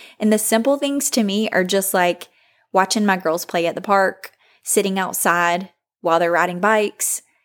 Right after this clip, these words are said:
you know, taking a walk. These simple things that are just, like, everyday treasures. That's what I want more of. That is what I want more of. I do not want more busy. I do not want more scrolling. I do not want more noise.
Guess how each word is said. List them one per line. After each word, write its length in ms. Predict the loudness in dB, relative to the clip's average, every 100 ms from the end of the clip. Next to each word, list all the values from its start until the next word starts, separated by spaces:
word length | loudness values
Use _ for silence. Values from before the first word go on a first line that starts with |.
| _ _ -10
you 100 | -6
know, 120 | -6
taking 260 | -4 -4
a 80 | -2
walk. 520 | 0 2 2 0 -10 _ -10
These 180 | -6 -4
simple 880 | -4 -2 -2 2 2 2 0 -6 _ _
things 400 | 0 2 2 0
that 100 | -2
are 40 | -4
just, 180 | -4 -4
like, 180 | -6 -2
everyday 640 | 0 0 0 -2 0 0
treasures. 760 | -2 -4 -2 -2 -2 -4 -6 -12 -10
That's 520 | 0 2 2 -2 -2
what 100 | 0
I 80 | 0
want 260 | 0 -4
more 240 | -4 -6 -4
of. 320 | -4 -6 -12 _ _ -2
That 160 | 2
is 120 | 2 2
what 100 | 2
I 80 |
want 200 | 2 -2
more 140 | -6 -10
of. 120 | -6
I 80 | -2
do 100 | 0
not 220 | 2 2
want 160 | 0 -4
more 140 | -4
busy. 500 | 0 0 0 -2 -4 -6 -12 -2
I 80 | 0
do 100 | 2
not 200 | 2 2
want 180 | 0
more 120 | -2 -4
scrolling. 640 | -2 0 2 0 -6 -6 -2
I 60 |
do 80 | 0
not 240 | 2 0
want 160 | 0 -2
more 160 | -2 0
noise. 680 | 0 0 0 0 0 -2